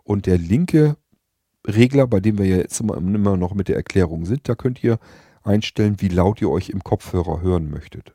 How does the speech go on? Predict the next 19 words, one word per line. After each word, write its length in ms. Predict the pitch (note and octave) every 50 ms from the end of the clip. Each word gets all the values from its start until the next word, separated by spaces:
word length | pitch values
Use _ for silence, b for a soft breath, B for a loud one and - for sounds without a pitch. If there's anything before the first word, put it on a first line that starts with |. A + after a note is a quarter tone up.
| _ _
Aber 220 | - F#2 F#2 F#2 F2+
dann 300 | - F#2 A2 C3 C#3 C3+
wäre 180 | C3+ C3+ C3+
es 220 | B2 - - - b b b b b b b b b b
eine 260 | - F2+ F2+ F#2+ F#2+ -
andere 260 | G2 G#2+ A2 A2 G#2+
Geschichte, 760 | G#2+ G2+ - - A2 G#2+ - - - F#2+ F2+ F#2+ F#2+ F#2+ F#2+ G#2+ -
wie 180 | - F2+ F2+ E2+
ihr 180 | C#2 F2+ F2+
das 340 | F2 F2+ E2+ - - - - _ _ -
aufnehmen 440 | F#2+ F#2 - - F#2 E2+ D#2 D#2
könnt. 320 | - - E2+ D2 - - - _ B B B B B B B B B B B B B B B B B B _ _ _ -
<coughs> 880 | - - - - - - B3 - - - - - - - - C#3 F#2+ - - B B B B B B _ _ _ _ _ _ _ _ _ _ _ _ _ _ _ _ _ - -
Wie 160 | F#2+ G#2 A2+
gesagt, 400 | A2+ A#2 F#2+ G#2 F#2 F2 - -
wenn 100 | G#2 G2+
ihr 100 | G#2+ G2+
das 120 | F#2+ F#2 -
Aufnahmegerät 960 | - B2 C3+ - - C#3+ C3+ B2+ B2+ A#2 A2 G2+ F#2+ G#2+ A2+ A2 - -